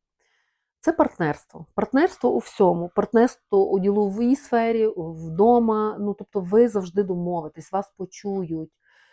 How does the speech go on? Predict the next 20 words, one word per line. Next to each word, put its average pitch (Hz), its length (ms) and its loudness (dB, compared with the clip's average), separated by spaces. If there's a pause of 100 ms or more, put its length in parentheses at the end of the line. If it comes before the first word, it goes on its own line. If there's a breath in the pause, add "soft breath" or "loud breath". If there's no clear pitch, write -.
(160)
Ви 196 300 6
з, - 140 -6
з 185 280 -8
своїм 202 400 -2
партнером 214 680 0 (200)
чи - 100 -14
партнеркою 185 640 -4
на 196 120 -4
одному 208 500 -4
диханні. 170 640 -4 (340)
Незалежно, 196 680 2
чи - 140 -14
це 170 200 -10
особисте 226 560 0
життя, 208 340 -4
чи - 160 -14
це 156 220 -8
робота. 202 680 -2 (1120)
Це 202 300 0
можливість 196 680 0